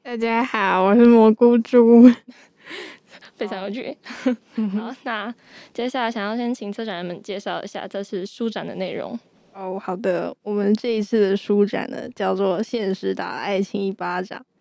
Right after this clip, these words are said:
Speaker 3: 然后呢，这个，呃，策展呢，主要是因为我们那时候刚上高中的时候，反正就因为暑假看了一大堆，呃，不太营养，但是很好看的爱情片啊，什么什么的。
Speaker 1: 是你吧？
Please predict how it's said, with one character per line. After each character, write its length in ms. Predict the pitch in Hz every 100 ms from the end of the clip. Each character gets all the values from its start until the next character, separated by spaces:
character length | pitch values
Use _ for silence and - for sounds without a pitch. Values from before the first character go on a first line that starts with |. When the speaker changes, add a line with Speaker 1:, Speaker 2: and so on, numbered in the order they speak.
| _ _ _ _ _ -
Speaker 3:
然 120 | 202
后 200 | 226 226
呢， 280 | 214 208 208
这 220 | 240 220
个， 140 | 196 - _ _
呃， 260 | 190 175 175
策 280 | - 233 175
展 240 | 175 98
呢， 140 | 85
主 140 | 220 180
要 180 | 180 208
是 180 | 226
因 140 | 208 208
为 100 | 185
我 120 | 170
们 120 | 180
那 160 | 190 196
时 100 | 208
候 340 | 185 180 196 - _ - _ _
刚 320 | 202 196 202
上 220 | 208 202 190
高 200 | 180 185
中 160 | 180
的 100 | 180
时 120 | -
候， 160 | - 185
反 160 | 202 196
正 80 |
就 280 | 185 185 165 -
因 120 | 180
为 120 | 180
暑 200 | 190 -
假 200 | - 180
看 220 | 185 185
了 80 | 180
一 100 | -
大 240 | 180 180 180
堆， 320 | 180 180 202 - - _ _
呃， 280 | 185 170 170
不 100 | 165
太 220 | 190 202 190
营 180 | -
养， 160 | 180 165
但 140 | 196 196
是 80 |
很 100 | 180
好 180 | 196 180 -
看 200 | 196 180
的 360 | - - - - -
爱 180 | 202 190
情 280 | - -
片 260 | 196 202 -
啊， 160 | - 202
什 140 | -
么 140 | - 202
什 120 | -
么 120 | -
的。 200 | - 226
Speaker 1:
是 60 | 254
你 180 | 214
吧？ 140 | 202